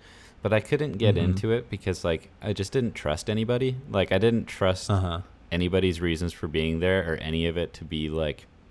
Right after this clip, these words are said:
Speaker 1: for real.
Speaker 2: Mm-hmm.
Speaker 1: So, like, once, once they got to their,
Speaker 2: But you can
Speaker 1: to
Speaker 2: with
Speaker 1: the
Speaker 2: The Bachelor?
Speaker 1: resort. Yeah. So <laughs> I, I'm not gonna try to explain, I'm not gonna try to explain my gut level feeling about these shows, but,
Speaker 2: Uh-huh.
Speaker 1: but I just,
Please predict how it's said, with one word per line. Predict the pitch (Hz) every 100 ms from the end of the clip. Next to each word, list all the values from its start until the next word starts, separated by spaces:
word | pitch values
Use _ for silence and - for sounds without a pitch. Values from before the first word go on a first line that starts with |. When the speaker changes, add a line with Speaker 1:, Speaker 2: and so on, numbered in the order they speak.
| -
Speaker 1:
for | - 87
real. | 76 76 73 82 104 - - - - - -
Speaker 2:
Mm-hmm. | 127
Speaker 1:
So, | 101 98 87 82
like, | 76 87 -
once, | 104 -
once | 107 101 -
they | 107
got | 104 98
to | -
their, | 104
Speaker 2:
But | 117 -
you | 131
can | 123 127
Speaker 1:
to |
Speaker 2:
with | 143
Speaker 1:
the | 85
Speaker 2:
The | 113
Bachelor? | 110 127 147
Speaker 1:
resort. | 76 92 - - - - - - - - - - - - - - -
Yeah. | 82 71 65 - - - -
So | 113 107
<laughs> |
I, | - 143 131 175 123 - - - - 110 - -
I'm | 110
not | 131
gonna | 135 117
try | 120 95
to | -
explain, | - - 92 87 85 85 -
I'm | 104
not | 139 117
gonna | 139 117
try | 104
to | - -
explain | 131 127 90 87
my | 80
gut | 78 87 90
level | 90 87 90
feeling | 90 87 92
about | 92 95
these | 92 90
shows, | 87 87 98 - - - - - - -
but, | 90 78 -
Speaker 2:
Uh-huh. | 117 107
Speaker 1:
but | 95 78 80
I | 87
just, | 85 95